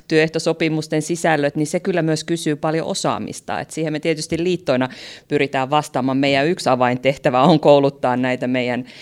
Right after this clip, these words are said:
meidän luottamushenkilöitä, ja, ja se on erittäin tärkeä tehtävä edellyttää, että tässä,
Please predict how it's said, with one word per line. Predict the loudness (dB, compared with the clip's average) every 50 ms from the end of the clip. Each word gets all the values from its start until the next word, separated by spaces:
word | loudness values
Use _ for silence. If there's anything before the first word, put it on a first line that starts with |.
| -20 -10 -2
meidän | 2 2 4 6 6
luottamushenkilöitä, | 6 4 4 2 0 0 0 0 2 2 2 2 2 0 0 0 2 0 0 0 -2
ja, | -2 0 0 0 -2 -2 -4
ja | -6 -6 -6
se | -4 -4 -4 -2
on | -2 -4 -4 -4
erittäin | -2 -4 -4 -4 -4 -2 -2 -2 -2 -6 -8 _ 2
tärkeä | 4 4 4 4 2 2 2
tehtävä | 4 0 0 2 0 0 2 2 0 0 -2 -2
edellyttää, | 0 2 2 2 2 2 0 -2 0 0 0 2 0
että | 0 -4 -6 -4
tässä, | -4 -4 -4 -2 -4 -4